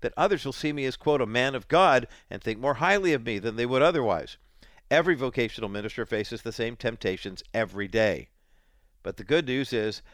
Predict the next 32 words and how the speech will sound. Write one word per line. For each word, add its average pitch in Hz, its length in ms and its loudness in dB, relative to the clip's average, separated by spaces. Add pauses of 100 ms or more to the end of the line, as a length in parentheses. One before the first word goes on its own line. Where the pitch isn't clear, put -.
(140)
that 107 140 0
our 104 100 0
Father 160 400 2
can 110 220 -4
mold 131 320 -2
us 107 240 -2 (260)
into 117 240 -6
the 98 100 -2
humble 175 440 -2
character 110 500 -2
of 104 200 -6
his 98 120 -12
Son. 90 400 -4 (400)
If 107 140 -8
we 107 100 -4
admit 107 220 -4
our 151 120 2
pride, 90 460 2 (260)
he 120 140 -4
will 113 160 -2
forgive 110 420 -4
us. 80 200 -10
If 95 140 -12
we 107 80 -8
seek 120 220 -10
to 117 120 -4
humble 135 280 -2
ourselves, 82 540 -6 (440)
he 92 160 -6
will 85 140 -6
help 87 260 -4
us. - 280 -18